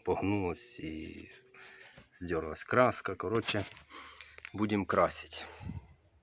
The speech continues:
А задня часть буде білою краскою красити. Вже третій слой накладую. Утром вийшов,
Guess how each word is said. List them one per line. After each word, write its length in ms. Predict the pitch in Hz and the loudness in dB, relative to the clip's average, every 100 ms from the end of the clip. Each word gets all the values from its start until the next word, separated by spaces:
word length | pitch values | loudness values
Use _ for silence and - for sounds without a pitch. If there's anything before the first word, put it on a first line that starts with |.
| - 92 | -6 0
А 80 | |
задня 400 | 87 113 113 98 | 6 8 8 2
часть 240 | 87 92 82 | 2 0 0
буде 280 | 90 90 85 | -2 -2 2
білою 320 | 87 78 76 | 2 2 0
краскою 440 | - - - - | -2 -4 -6 -12
красити. 460 | - - - - - - _ _ _ _ _ _ _ _ _ _ - - - - - - - _ - | -10 -12 -12 -16 -18 -20 _ _ _ _ _ _ _ _ _ _ -16 -14 -12 -14 -16 -16 -18 _ -12
Вже 220 | 113 101 | -4 0
третій 460 | 113 110 113 - 107 | 2 4 4 4 0
слой 400 | - - 110 107 | 0 2 4 4
накладую. 800 | 92 87 - 92 87 85 90 90 - _ - - _ _ _ _ _ _ _ _ _ _ - | 2 0 2 4 4 0 -8 -10 -14 _ -20 -20 _ _ _ _ _ _ _ _ _ _ -4
Утром 720 | 113 113 - 104 98 98 110 - _ - - _ - - - - | 0 0 2 2 4 2 -6 -16 _ -16 -16 _ -16 -14 -8 2
вийшов, 760 | 107 104 - 107 95 - - | 4 4 2 0 -2 -4 -20